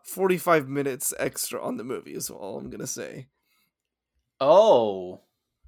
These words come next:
Speaker 1: The,
Speaker 2: You
Speaker 1: like
Speaker 2: think it'll be a dir-, director's cut that has it?
Speaker 1: No, no, no, no, no, no. The, those, those forty-five minutes would have been kind of boring, but there's, like, there's a scene that happens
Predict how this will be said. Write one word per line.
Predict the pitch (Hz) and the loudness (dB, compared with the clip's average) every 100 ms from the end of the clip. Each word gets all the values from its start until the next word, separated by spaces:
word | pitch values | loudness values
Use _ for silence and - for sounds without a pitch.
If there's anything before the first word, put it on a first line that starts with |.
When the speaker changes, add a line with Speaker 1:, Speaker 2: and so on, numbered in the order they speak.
| _ _ | _ _
Speaker 1:
The, | 156 - | -8 -6
Speaker 2:
You | 147 | 0
Speaker 1:
like | 170 | 2
Speaker 2:
think | 147 | 2
it'll | 139 | 0
be | 147 | -2
a | |
dir-, | 131 131 127 135 131 | 0 -2 -2 -12 -2
director's | 123 117 127 131 | 0 2 0 -4
cut | - 131 | -2 -2
that | 131 139 | -2 -2
has | 135 135 | -2 -2
it? | 139 - | -6 2
Speaker 1:
No, | 220 | 4
no, | 240 | 6
no, | 226 220 | 6 6
no, | 208 170 | 6 4
no, | 147 139 | 0 -4
no. | 143 107 | -6 -8
The, | 82 101 98 123 - | -10 -10 -10 -12 -14
those, | 208 196 190 | 0 2 4
those | 185 202 - | 2 0 0
forty-five | 247 240 220 185 | -4 -2 0 0
minutes | 151 156 139 | 0 -4 -4
would | 147 | -6
have | 135 | -4
been | 143 143 131 _ _ _ _ _ _ _ - | -4 -4 -8 _ _ _ _ _ _ _ -6
kind | 175 170 | -2 -2
of | 151 - | -2 -6
boring, | 131 143 175 190 | -2 0 2 0
but | 143 127 - | -2 -6 -4
there's, | 139 127 | -4 -2
like, | 135 131 _ _ _ _ _ _ - | -6 -8 _ _ _ _ _ _ -10
there's | 139 | -6
a | 131 | -4
scene | - 247 233 208 | 0 2 2 0
that | 170 | 0
happens | 170 165 160 156 156 143 | 2 2 0 -4 -4 -6